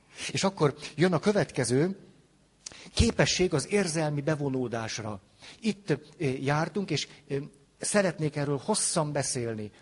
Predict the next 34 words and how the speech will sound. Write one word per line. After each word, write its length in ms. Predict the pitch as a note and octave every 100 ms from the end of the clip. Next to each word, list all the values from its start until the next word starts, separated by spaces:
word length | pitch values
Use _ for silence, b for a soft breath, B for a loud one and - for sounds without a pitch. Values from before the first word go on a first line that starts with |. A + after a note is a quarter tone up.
| B
hogy 120 | C#3+
ha 120 | F#3
azt 160 | G3+ F3
mondtuk, 260 | D#3+ D3+
ez 120 | G3
az 120 | E3+ F3+
egyik 240 | F#3+ E3
legfontosabb 800 | A3 G#3+ - G3+ G3 D3+ E3+ D#3
dolog, 240 | E3+ D3+
a 60 | B2
ma 160 | C#3 F#3+
emberének 640 | F#3 G3 F#3 F3+ D#3+ C#3
ez 140 | G3+
az 100 | E3+
egyik 300 | E3+ G3 D3
legfontosabb 840 | E3+ G3 - F#3+ F#3+ F3+ D#3+ E3+ D#3+
dolog. 320 | E3 B2+ A2+ B B B
A 60 |
társa 400 | D#3+ G#3 F3+ G3
azt 140 | F#3 -
mondja, 220 | C#3+ B2+ B
egy 180 | - D3 -
életre 720 | B3+ A#3+ G3+ F3 D#3+ D#3+ D3+ - B -
elköteleződtem 1040 | G#3 G3+ G3 F3 F3 E3 D3 D3+ - D3
melletted. 680 | D3 C#3 B2 A2 - A2 F#2+ _ _ B B
Szeretlek 580 | B - G#3 E3+ D#3+ C#3
téged, 320 | G3+ G3 F3+
és 80 | D#3
szentségi 580 | - G#3 G#3+ - F#3+ E3+
házasságot 760 | D3 F3+ F3 D3+ E3+ D#3+ D#3+ -
kötöttünk. 640 | D3+ C#3+ A#2 - A2+ -
Hűséges 800 | - A#3 A#3 G3 G3+ F#3 F3+ -
leszek 320 | F3+ - D#3
hozzád. 560 | E3+ C#3+ A#2+ B2 G#2+